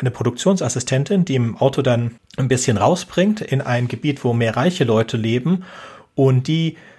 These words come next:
mögen ihn alle nicht und die wollen eigentlich nur, dass er verschwindet und die, äh, helfen den Gangstern. Und am Ende landet er auf einem Friedhof in einem Grab und Sekunden bevor er getötet wird,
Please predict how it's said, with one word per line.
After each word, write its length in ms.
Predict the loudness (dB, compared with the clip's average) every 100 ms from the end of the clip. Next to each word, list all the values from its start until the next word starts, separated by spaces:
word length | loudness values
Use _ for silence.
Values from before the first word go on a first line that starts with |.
| _ _ _
mögen 380 | 2 4 4 2
ihn 140 | 2
alle 220 | 2 2
nicht 280 | 2 0 -2
und 100 | -4
die 100 | 0
wollen 200 | 0 0
eigentlich 320 | -2 -4 -2
nur, 80 | -4
dass 160 | -2 -4
er 60 |
verschwindet 560 | -4 -2 0 2 2 0
und 220 | -2 0
die, 260 | 0 0 -2
äh, 60 |
helfen 380 | -2 0 0 0
den 160 | -2 0
Gangstern. 600 | 0 0 0 0 0 -6 _ _ _ -2
Und 360 | 2 2 0 -10
am 260 | -6 -4
Ende 360 | -2 -2 0 2
landet 300 | 2 2 2
er 100 | 2
auf 140 | 0 -2
einem 120 | -4
Friedhof 560 | -2 -2 0 0 0
in 80 | -2
einem 280 | -2 -2 -2
Grab 460 | -2 0 0 -2 -14 _ -2
und 180 | -2
Sekunden 760 | 0 -4 0 0 2 2 2 2
bevor 300 | -2 2 2
er 40 |
getötet 520 | 2 2 0 0 -2
wird, 440 | 2 4 4 0